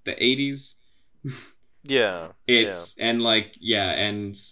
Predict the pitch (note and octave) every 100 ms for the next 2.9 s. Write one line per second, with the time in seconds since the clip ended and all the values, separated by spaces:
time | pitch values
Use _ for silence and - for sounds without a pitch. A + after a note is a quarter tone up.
0 | - - A2 A#2 A#2 A2+ A2+ G#2+ A2+ A#2
1 | A#2 - B2+ C3+ D3+ C#3+ B2+ A#2+ F#2+ G2
2 | G#2 - - F2+ E2+ B2+ G#2 F2+